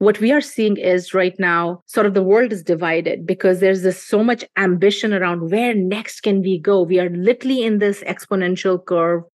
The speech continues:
in terms of advancement of artificial intelligence. But there's also a lot of fear, fear of hallucinations of these systems, where these systems just go off on a tangent and start to come up with things that you don't understand how they came up with,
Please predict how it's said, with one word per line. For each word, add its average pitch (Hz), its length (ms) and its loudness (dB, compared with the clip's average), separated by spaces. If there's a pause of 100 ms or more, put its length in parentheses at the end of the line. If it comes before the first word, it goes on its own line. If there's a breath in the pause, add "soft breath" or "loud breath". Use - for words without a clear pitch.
in 190 160 0
terms 185 300 0
of 180 120 -4
advancement 170 600 -4
of 165 100 -2
artificial 165 460 -4
intelligence. 160 400 -4 (320)
But 247 120 2
there's 262 180 4
also 285 300 -2
a 302 40 2
lot 254 180 -2
of 247 120 -4
fear, 277 580 -2
fear 233 460 2
of 214 200 -2 (180)
hallucinations 202 840 0
of 165 140 -2
these 156 200 -2
systems, 185 480 -2
where 190 220 2
these 196 240 -2
systems 208 400 0
just 190 240 -2
go 185 220 4
off 208 400 -2 (100)
on 196 140 0
a 180 80 -2
tangent 202 720 0 (160)
and 190 220 0
start 202 260 -2
to 202 60 0
come 196 200 -2
up 214 160 -2
with 202 160 -2
things 190 280 0
that 185 180 0
you 190 80 0
don't 202 240 2
understand 180 500 -2
how 175 140 -2
they 175 120 0
came 180 280 -2
up 240 220 -4
with, 160 220 2